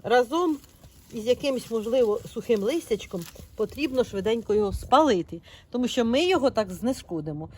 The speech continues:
А якщо ми залишимо в компостній ямі, то будемо грибки знову розводити і поливати ці, чи піддобрювати ці самі квіти,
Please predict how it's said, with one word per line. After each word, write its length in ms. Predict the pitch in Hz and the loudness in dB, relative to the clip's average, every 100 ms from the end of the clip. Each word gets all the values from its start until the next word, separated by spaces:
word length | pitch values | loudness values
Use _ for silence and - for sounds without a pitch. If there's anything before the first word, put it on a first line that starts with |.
| - - | -12 -2
А 80 | |
якщо 280 | 262 302 403 | -2 0 0
ми 100 | 359 | 2
залишимо 460 | 330 339 - 302 302 | 2 2 2 0 0
в 40 | |
компостній 520 | 294 302 311 302 330 | 0 -2 -2 -2 0
ямі, 340 | 359 440 285 208 - _ | 2 2 0 -2 -12 _
то 120 | - 311 | -6 -2
будемо 340 | 320 311 269 | 0 2 2
грибки 380 | 254 277 - 262 | 0 0 -2 -2
знову 360 | 254 262 240 | 0 2 2
розводити 760 | 233 262 311 427 294 330 311 285 - - - | 0 0 0 0 0 -2 -2 -6 -8 -20 -16
і 320 | - 370 370 311 - | -4 0 0 -2 2
поливати 640 | 269 269 277 285 254 233 | 4 6 6 6 4 -2
ці, 220 | - 233 185 | -4 -8 -6
чи 180 | - 233 - | -4 -4 -6
піддобрювати 840 | - 240 185 247 202 214 190 190 185 | -8 -6 0 0 0 -2 -2 -4 -8
ці 160 | - | -12
самі 300 | 190 196 185 | -4 -2 -2
квіти, 480 | 175 269 320 - 233 | -4 -4 -4 -4 -8